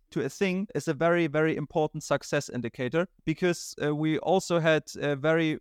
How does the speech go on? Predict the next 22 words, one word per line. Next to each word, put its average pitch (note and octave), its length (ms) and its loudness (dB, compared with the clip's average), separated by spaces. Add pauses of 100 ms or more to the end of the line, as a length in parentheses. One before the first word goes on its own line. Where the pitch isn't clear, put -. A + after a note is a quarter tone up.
very D3+ 360 0 (280)
highs, F3 680 0 (120)
and D3+ 320 0
after D#3+ 300 4
very D3 260 2
high, D3+ 460 0
it, C#3 180 -14
it - 200 -16
comes D3 360 -2
sometimes D3 640 -2
a B2+ 80 0
very C#3+ 360 2 (120)
big D3 180 -2
low. D3 400 2 (180)
And C#3+ 160 -6
so, E3 500 0
uh, D3+ 120 0
we D3+ 180 -2
also E3 380 0
had D3+ 240 2
those D3+ 320 -2
lows. E3 460 0